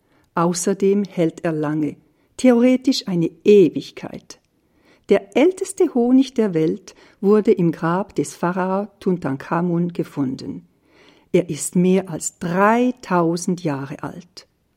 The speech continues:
Und, ja, er ist auch heute noch essbar. In der Museumssammlung haben wir einen ägyptischen Honigkuchen aus dem Grab eines anderen Pharao.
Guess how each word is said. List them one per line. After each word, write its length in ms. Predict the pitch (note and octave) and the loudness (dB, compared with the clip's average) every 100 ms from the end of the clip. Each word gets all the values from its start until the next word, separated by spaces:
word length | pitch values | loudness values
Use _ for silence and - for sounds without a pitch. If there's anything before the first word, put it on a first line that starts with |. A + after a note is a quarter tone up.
| _ _ _ | _ _ _
Und, 420 | E3+ G3 B3+ - - _ _ | 2 4 4 2 -8 _ _
ja, 340 | - D3+ C#3+ _ _ - _ | -10 -8 -8 _ _ -20 _
er 240 | D#3 - | -8 0
ist 260 | G#3+ A#3+ - | 0 0 -2
auch 220 | A3 - | -4 0
heute 240 | D#3+ - E3+ | -2 2 0
noch 200 | D#3+ - | -2 -6
essbar. 500 | D3+ - C#3+ C#3 - _ _ _ _ _ _ - - _ _ | -8 -10 -12 -18 -20 _ _ _ _ _ _ -20 -20 _ _
In 140 | A3+ A#3 | 4 6
der 100 | A3+ | 6
Museumssammlung 1000 | G#3+ - D#3+ G#3+ - C4 B3+ B3+ C4 C4 - - | 4 2 2 2 0 2 4 6 4 0 -4 -6
haben 400 | F#3 F#3 G3+ G3 | 0 2 2 2
wir 160 | - | 0
einen 220 | E3+ D#3+ | 0 0
ägyptischen 800 | D3+ - C#4+ - - D4 D4 B3 | -2 0 0 0 -2 2 2 2
Honigkuchen 840 | F3 E3+ F#3 - - G3 G3+ G#3+ G3+ | 2 2 0 -6 -6 -6 -2 -4 -2
aus 260 | D3+ D3+ | -6 -4
dem 180 | - C#3+ | -2 -2
Grab 520 | - F3+ A3 C#4 - | -2 -4 -4 -6 -6
eines 360 | G#3 G#3 A3+ - | -4 -2 -4 -4
anderen 420 | E3+ D3+ - D3+ | -2 -2 -2 -4
Pharao. 560 | D3+ D#3 D3+ D3+ D3+ | -4 -8 -6 -6 -6